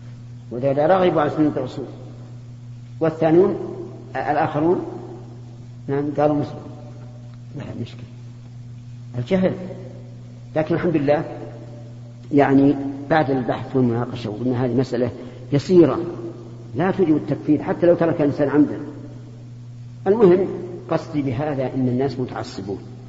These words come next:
متعصبون، فالتعصب هذا مشكل، وإلا لكان الحج مؤتمر عظيم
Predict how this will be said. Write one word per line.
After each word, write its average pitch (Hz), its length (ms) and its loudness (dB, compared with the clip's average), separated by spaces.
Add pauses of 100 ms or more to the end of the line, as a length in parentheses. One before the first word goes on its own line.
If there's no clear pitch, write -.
(760)
متعصبون، 147 580 6 (1300)
فالتعصب 143 580 -4
هذا 139 220 0
مشكل، 123 360 2 (840)
وإلا 151 400 6
لكان 143 300 2
الحج 135 420 -2
مؤتمر 139 500 2
عظيم 120 560 6